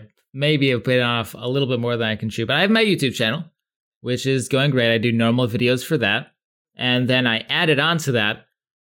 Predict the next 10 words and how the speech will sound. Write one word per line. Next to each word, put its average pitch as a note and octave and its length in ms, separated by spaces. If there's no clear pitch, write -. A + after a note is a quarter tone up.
the A2+ 760
Skyline A#2+ 720
Daily, A2+ 480
which A2+ 260
is G#2+ 380
mostly A2+ 580
daily, F#2 500
we G#2 180
should G2 220
say. G#2 420